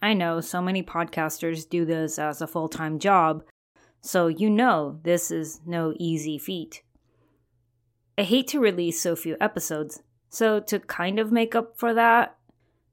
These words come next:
I've decided to re-release some of my older Patreon episodes, but partially rewritten and re-recorded. That means if you were a Patreon member back then, then you may have already heard this episode,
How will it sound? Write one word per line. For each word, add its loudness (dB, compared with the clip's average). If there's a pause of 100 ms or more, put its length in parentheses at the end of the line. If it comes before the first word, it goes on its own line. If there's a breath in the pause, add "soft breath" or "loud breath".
(160)
I've 4
decided 2
to 0
re-release 4
some -2
of -2
my -2
older 2
Patreon -4
episodes, -4 (680)
but 2
partially 0
rewritten 0 (180)
and 0
re-recorded. 2 (1300)
That 4
means 8
if 4
you 4
were 6
a 2
Patreon -2
member 0
back -2
then, 0 (260)
then 2
you 2
may 4
have 0
already 0
heard -2
this -4
episode, -2